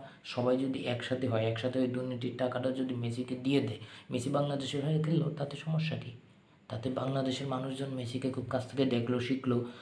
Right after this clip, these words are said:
ভবিষ্যতে বাংলাদেশ ফুটবল উন্নতির দিকে যাবে। কী মনে করেন আপনারা? আমি কি ভুলভাল বকছি নাকি? কারণ মেসি এখন free, সে চাইলে যে কোনো ক্লাবে খেলতে পারবে, যে কোনো দেশের হয়ে খেলতে পারবে।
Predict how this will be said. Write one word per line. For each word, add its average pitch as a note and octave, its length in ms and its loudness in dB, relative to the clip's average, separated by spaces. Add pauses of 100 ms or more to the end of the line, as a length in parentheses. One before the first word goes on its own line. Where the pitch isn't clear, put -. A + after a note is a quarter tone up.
(220)
ভবিষ্যতে A#2+ 380 2
বাংলাদেশ A#2+ 400 0
ফুটবল A#2+ 300 0
উন্নতির B2 340 0
দিকে A2+ 200 -2
যাবে। A2+ 300 -2 (180)
কী C#3 100 0
মনে A#2 200 0
করেন G#2+ 240 -4
আপনারা? F#2+ 360 -10 (360)
আমি A2+ 220 -2
কি A#2 160 -4 (180)
ভুলভাল A2+ 380 2
বকছি C#3+ 320 0
নাকি? F#2 300 -6 (800)
কারণ C3 300 2
মেসি D#3 280 6
এখন F3+ 180 10
free, C#3+ 560 6 (360)
সে E3 260 4
চাইলে D#3+ 340 6
যে F#3 220 8
কোনো F#3 220 10
ক্লাবে C#3 260 4
খেলতে A#2+ 240 2
পারবে, A#2 280 2
যে D3+ 120 0
কোনো D3+ 200 2
দেশের D3 320 4
হয়ে B2+ 100 2
খেলতে A2+ 220 2
পারবে। A2 280 0